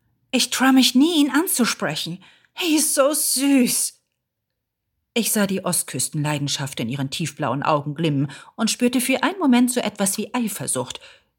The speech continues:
die sich erst legte, als ich mir klar machte, dass ich eben keine ziemlich bekannte Schauspielerin bin.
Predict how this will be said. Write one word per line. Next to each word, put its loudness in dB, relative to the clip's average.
die -2
sich 0
erst 2
legte, 2
als -4
ich -6
mir 0
klar 0
machte, 2
dass 0
ich -2
eben 2
keine 4
ziemlich -2
bekannte -2
Schauspielerin -2
bin. -2